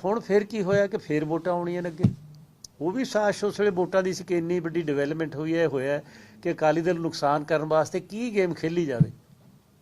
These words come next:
ਉਹ ਗੇਮ ਉਹਨਾਂ ਦੀ ਕਾਮਯਾਬ ਹੋਈ। ਹੁਣ ਅਗਲੇ ਸਮੇਂ ਵਾਸਤੇ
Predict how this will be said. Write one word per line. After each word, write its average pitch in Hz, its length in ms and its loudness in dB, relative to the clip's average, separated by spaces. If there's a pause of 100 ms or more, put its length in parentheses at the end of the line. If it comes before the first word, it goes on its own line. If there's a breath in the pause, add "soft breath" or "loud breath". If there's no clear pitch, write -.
ਉਹ 139 80 -4
ਗੇਮ 131 280 -4 (100)
ਉਹਨਾਂ 143 160 -6
ਦੀ 143 60 -6
ਕਾਮਯਾਬ 135 480 -2
ਹੋਈ। 151 180 -6 (680 soft breath)
ਹੁਣ 208 200 6
ਅਗਲੇ 196 220 8
ਸਮੇਂ 226 260 4
ਵਾਸਤੇ 220 540 4